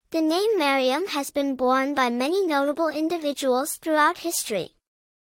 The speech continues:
One of the most famous is Maryam Mirzakhani, an Iranian mathematician and the first woman to win the Fields Medal, the most prestigious award in mathematics.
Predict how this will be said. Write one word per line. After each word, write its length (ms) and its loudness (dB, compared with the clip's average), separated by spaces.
One 220 0
of 140 -4
the 120 -2
most 300 -2
famous 520 -2
is 200 -4
Maryam 560 0
Mirzakhani, 800 -2
an 100 2
Iranian 640 2
mathematician 880 0
and 200 -2
the 60 -2
first 440 -2
woman 400 0
to 180 -2
win 240 2
the 60 0
Fields 480 0
Medal, 480 0
the 80 -2
most 340 0
prestigious 640 -4
award 460 2
in 240 0
mathematics. 880 -2